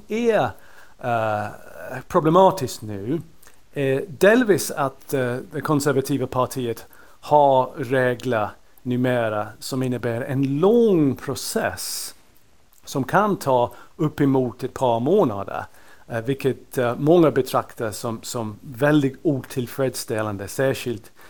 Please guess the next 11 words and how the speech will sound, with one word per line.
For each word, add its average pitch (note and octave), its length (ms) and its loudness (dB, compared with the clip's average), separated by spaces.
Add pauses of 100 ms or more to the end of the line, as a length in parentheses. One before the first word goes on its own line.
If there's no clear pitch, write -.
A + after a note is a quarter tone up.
(180)
när, A2+ 320 -2
eh, A2 400 -6 (100)
den C3 100 -8
brittiska C#3 400 -4
politiken A#2+ 580 -6
och, B2+ 300 -4
och A2+ 100 -2
hela B2+ 220 2
världen B2+ 460 4
är, A2 220 -6
är, A#2+ 200 -8